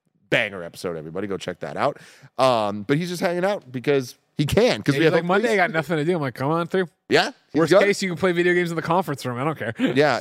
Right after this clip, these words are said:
Speaker 1: but it's been really great seeing everyone, but seeing everyone and them asking how the studio's been,
Speaker 2: Yeah.
Speaker 1: asking how things are going, and, like, being able to answer, like, for years has just been,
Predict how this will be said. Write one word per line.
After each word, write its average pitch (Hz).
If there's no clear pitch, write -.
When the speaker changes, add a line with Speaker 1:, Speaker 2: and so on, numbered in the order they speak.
Speaker 1:
but 151
it's 160
been 180
really 185
great 165
seeing 175
everyone, 131
but 107
seeing 151
everyone 139
and 107
them 110
asking 90
how 90
the 82
studio's 98
been, 67
Speaker 2:
Yeah. 110
Speaker 1:
asking 92
how 92
things 90
are 90
going, 117
and, 101
like, 85
being 135
able 247
to 131
answer, 127
like, 139
for 160
years 139
has 117
just 113
been, 117